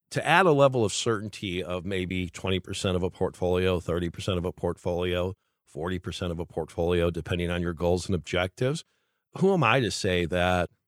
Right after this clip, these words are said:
you know, that peace of mind or that sleep at night factor,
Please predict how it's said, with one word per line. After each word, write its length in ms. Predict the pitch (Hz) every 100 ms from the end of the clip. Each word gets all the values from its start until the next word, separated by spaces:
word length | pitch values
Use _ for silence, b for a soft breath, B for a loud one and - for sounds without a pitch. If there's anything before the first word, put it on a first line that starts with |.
| _
you 80 | 101
know, 80 | 92
that 220 | 101 -
peace 320 | - 107 -
of 160 | 87 95
mind 640 | 85 95 98 82 80 82 _ _ _ _ -
or 140 | 95
that 200 | 90 85
sleep 320 | - 110 107
at 100 | 113
night 220 | 82 -
factor, 800 | - 90 87 85 - 82 76 76